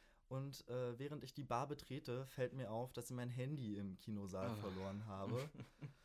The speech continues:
Speaker 1: Äh, hab's dann zum Glück noch gefunden, sonst hätt's ja eben auch nicht bimmeln können.
Speaker 2: Ja.
Speaker 1: Aber das war wirklich ein verkorkster Abend. Dann haben wir nämlich nicht mal mehr einen Platz in der Bar bekommen, weil die voll war.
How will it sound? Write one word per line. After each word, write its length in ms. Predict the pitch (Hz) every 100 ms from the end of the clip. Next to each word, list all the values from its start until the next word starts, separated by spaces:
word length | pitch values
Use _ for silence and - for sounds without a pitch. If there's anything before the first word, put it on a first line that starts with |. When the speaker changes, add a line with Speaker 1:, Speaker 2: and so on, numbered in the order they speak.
| - - -
Speaker 1:
Äh, 280 | 107 110 113
hab's 160 | 123 -
dann 140 | 156
zum 180 | 147 147
Glück 220 | 127 151
noch 140 | 151 131
gefunden, 640 | 131 - 127 - 160 175
sonst 200 | - 113
hätt's 120 | 131 -
ja 80 |
eben 160 | 117 117
auch 60 | 110
nicht 180 | 113
bimmeln 300 | - 117 135
können. 420 | 127 - 147 139 - - 110
Speaker 2:
Ja. 180 | 120 110 - - - -
Speaker 1:
Aber 460 | 107 107 107 104 110
das 160 | 107
war 160 | 113 107
wirklich 300 | 117 120 113
ein 220 | 107 107 107
verkorkster 480 | - 113 120 - 107
Abend. 160 | 104
Dann 140 | 101 127
haben 120 | 131
wir 80 | 123
nämlich 280 | 113 113
nicht 180 | 131 127
mal 100 | 123
mehr 160 | 110 110
einen 140 | 107
Platz 260 | - 113 -
in 140 | 104
der 160 | 98 98
Bar 200 | 104 101
bekommen, 460 | 95 90 87 85 82
weil 120 | 85
die 100 | 87
voll 260 | - 95
war. 220 | 85 80